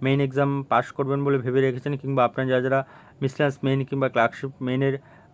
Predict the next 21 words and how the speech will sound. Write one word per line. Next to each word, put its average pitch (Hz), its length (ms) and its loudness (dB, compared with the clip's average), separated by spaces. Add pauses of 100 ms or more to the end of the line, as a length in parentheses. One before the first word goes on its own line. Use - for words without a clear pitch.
প্রিপারেশন 131 360 -2
নিচ্ছেন, 143 340 -4
তো 143 100 -2
আপনারা 127 240 0
কিন্তু 135 140 0
অবশ্যই 123 500 0 (380)
ভালো 120 220 2
করে 147 180 2
আরও 131 160 4
জোর 131 300 2
ক-, 135 340 -4
জোর 127 200 0
কদমে 131 340 0
কিন্তু 131 260 -4
আপনারা 139 300 -2
মিসেলেনিয়াস 135 600 -4
কিংবা 127 360 2 (160)
ক্লার্কশিপের 131 520 0
পার্ট 123 320 0
টুর, 151 180 -4
আহ, - 880 -4